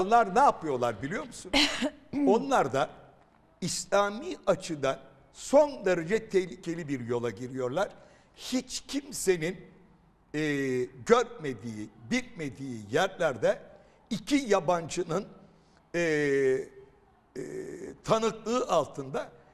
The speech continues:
Speaker 1: nikah akdediyorlar. O akdettikleri nikahın gölgesinde ilişkilere giriyorlar.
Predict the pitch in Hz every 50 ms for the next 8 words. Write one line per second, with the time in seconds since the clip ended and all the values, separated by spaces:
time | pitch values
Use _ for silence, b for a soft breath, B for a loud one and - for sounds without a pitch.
0 | b b - 147 170 208 180 - - 262 277 262 262 - 156 135 - - - 156
1 | 147 - 156 156 127 - 175 208 247 - - - - b b b b b b b
2 | b b _ _ _ - 254 277 294 285 269 - 294 285 214 254 262 262 - -
3 | - 202 202 - - 208 185 - - - 180 180 180 170 170 165 151 147 147 160
4 | 175 160 - - 196 196 202 202 202 - 254 277 277 233 156 123 - 226 226 202
5 | 165 151 160 156 - - 156 160 175 202 320 - - - - - - _ _ _
6 | _ _ - 392 403 403 - - - - - 220 233 220 190 165 135 - 165 156
7 | - - 180 147 120 - - - -